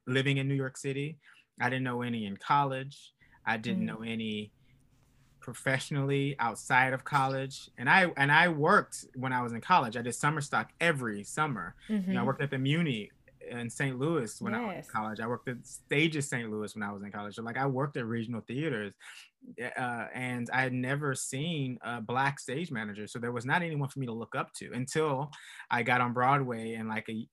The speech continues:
Speaker 1: uh, no, yeah, until I got on Broadway and people were like, "Oh, do you know so-and-so?" And I was like,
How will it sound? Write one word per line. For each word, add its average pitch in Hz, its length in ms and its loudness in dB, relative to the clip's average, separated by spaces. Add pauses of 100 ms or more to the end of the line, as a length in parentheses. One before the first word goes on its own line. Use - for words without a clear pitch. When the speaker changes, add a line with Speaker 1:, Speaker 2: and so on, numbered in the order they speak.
Speaker 1:
uh, 117 220 -6
no, 120 320 -2 (580)
yeah, 175 240 6
until 156 200 0
I 147 80 4
got 143 120 4
on 139 100 2
Broadway 143 340 0
and 123 80 -8
people 135 160 -6
were 131 60 -2
like, 131 120 -4
"Oh, 240 140 4
do 160 80 2
you 190 140 2
know 220 160 4
so-and-so?" 196 500 0
And 185 80 -2
I 175 40 -2
was 160 100 -8
like, 120 200 -4